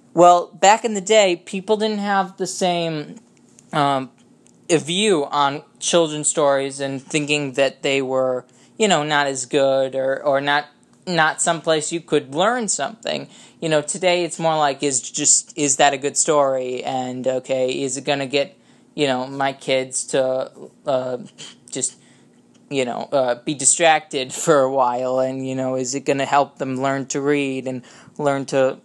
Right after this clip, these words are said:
um, you know, you know, calm them down and stuff like that before bed or whatever? Anyways, people did not believe that necessarily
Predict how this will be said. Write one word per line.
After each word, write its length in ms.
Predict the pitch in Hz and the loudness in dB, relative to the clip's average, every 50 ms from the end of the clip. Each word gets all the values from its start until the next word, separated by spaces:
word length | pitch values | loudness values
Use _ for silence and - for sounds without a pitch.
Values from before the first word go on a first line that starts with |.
| _ _ - | _ _ -4
um, 360 | - 143 208 160 143 139 135 131 - _ - 180 | -4 -2 -2 -4 -6 -10 -16 -18 -20 _ -16 -10
you 140 | 165 151 139 | -6 -4 -2
know, 220 | 131 127 131 139 - _ _ _ - _ _ _ _ _ _ - _ _ _ - | -2 -2 -4 -6 -10 _ _ _ -20 _ _ _ _ _ _ -20 _ _ _ -6
you 80 | 220 190 | -4 -2
know, 200 | 143 135 - - | -2 -2 -4 -6
calm 360 | - - 160 151 147 143 143 135 | -4 0 2 2 2 0 -2 -6
them 140 | 131 131 | -8 -4
down 440 | 135 156 160 160 151 147 143 143 139 | 0 2 2 2 2 0 -4 -6 -8
and 120 | 139 135 - | -8 -8 -6
stuff 240 | - 143 131 - | -4 -4 -4 -2
like 160 | 139 135 131 - | -4 -6 -4 -2
that 200 | 139 131 127 - | -2 -2 -2 -4
before 300 | 143 - - 139 127 127 | -8 -6 -2 -2 -2 0
bed 260 | 123 143 143 139 131 | 0 0 0 0 0
or 140 | 131 127 123 | -2 -4 -4
whatever? 400 | 123 123 123 123 120 123 123 - _ - - _ _ _ _ - | -4 -4 -6 -6 -6 -8 -12 -14 _ -20 -20 _ _ _ _ -6
Anyways, 520 | - 165 165 151 143 139 135 135 - - _ _ _ _ _ - - - - | -2 -2 0 0 0 -2 -2 -4 -8 -14 _ _ _ _ _ -16 -16 -12 -6
people 360 | - 196 196 190 - 226 214 | -2 -2 -2 0 2 2 2
did 180 | 185 180 175 175 | 2 0 -2 0
not 400 | 170 165 165 - - - - - | 2 2 2 0 -2 -12 -6 -2
believe 560 | 147 151 151 185 220 240 240 202 160 - - | 0 0 0 0 -2 -2 -2 -6 -8 -6 0
that 320 | - 151 147 139 135 - | 2 4 4 4 2 -2
necessarily 880 | 151 135 - - 143 - - 180 170 165 160 151 139 135 131 131 127 - | -8 -10 -8 -8 -6 -2 0 2 2 4 2 2 0 -2 -4 -6 -8 -10